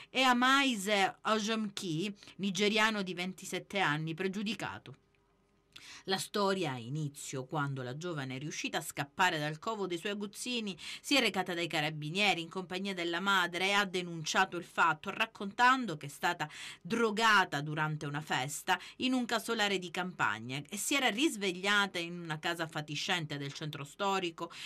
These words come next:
dove per giorni è stata ripetutamente drogata. Prova ne è il tasso di sostanza stupefacente presente nelle analisi dalle quali è stata sottoposta. Il racconto della giovane è stato perfettamente riscontrato dai carabinieri, che sono riusciti a trovare i luoghi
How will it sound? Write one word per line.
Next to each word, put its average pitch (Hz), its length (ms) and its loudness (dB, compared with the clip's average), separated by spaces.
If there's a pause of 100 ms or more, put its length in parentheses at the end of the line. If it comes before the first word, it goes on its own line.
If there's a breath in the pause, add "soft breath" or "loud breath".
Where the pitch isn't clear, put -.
(180 loud breath)
dove 240 420 4
per 156 320 0
giorni 202 480 -4
è - 20 -6
stata 196 340 -4
ripetutamente 175 920 -4
drogata. 165 540 0
Prova 180 260 -2
ne 165 120 -2
è 196 100 2
il 165 160 -6
tasso 214 320 -2
di 160 120 -8
sostanza 170 440 -4
stupefacente 156 800 -6
presente 165 540 -2
nelle 143 280 -6
analisi 165 600 -2 (280 loud breath)
dalle 277 300 4
quali 214 260 2
è - 20 0
stata 165 260 -6
sottoposta. 156 840 -2 (360 loud breath)
Il 359 100 6
racconto 240 400 2
della 170 260 -2
giovane 175 360 -4
è - 20 -10
stato 175 360 -8
perfettamente 208 520 -2
riscontrato 165 920 -4
dai 135 140 -6
carabinieri, 135 680 -4
che 156 120 -8
sono 160 240 -10
riusciti 156 380 -8
a 165 60 -6
trovare 170 420 -2
i 147 80 -2
luoghi 180 500 0